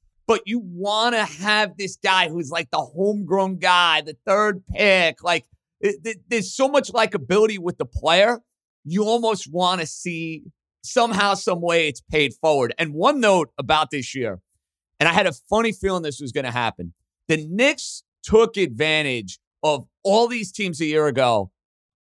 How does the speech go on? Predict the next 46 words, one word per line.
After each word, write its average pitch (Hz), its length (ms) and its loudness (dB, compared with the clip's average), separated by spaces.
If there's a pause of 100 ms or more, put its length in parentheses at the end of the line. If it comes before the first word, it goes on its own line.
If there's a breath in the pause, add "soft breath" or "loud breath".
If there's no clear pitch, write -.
(640)
The 113 80 -2
bubble, 175 560 4 (540)
the 135 40 -2
long 170 300 2
time 196 420 0
in 190 60 -2
the 185 80 2
bubble. 196 540 4 (120)
Knicks 254 240 0
didn't 302 200 -4
have 190 260 2
that. 113 220 -8
Nobody, 269 420 2 (240)
nobody 277 640 0
was 254 160 -4
in 240 80 -2
the 202 80 -4
bubble 190 280 2
for - 140 -10
that 123 220 -2
team. 104 260 -8 (160)
So 170 160 -4
they 190 160 0
came 294 300 0
in 277 80 -4
fresh. 220 580 2 (160)
It's - 180 -12
Tibbs' 226 440 -4
first 247 340 0
year. 202 440 2 (200)
They're 160 80 2 (100)
taking 233 380 0
names. 220 360 -4
They're 147 100 -4
kicking 233 420 0
ass. 202 280 2
They're 180 100 -4
playing 185 300 -2
a 131 100 -4
hundred 202 320 -4
and 247 120 -6
ten 214 220 0
percent 196 480 0 (380)
every 214 320 0
single 202 340 -4
night. 185 360 0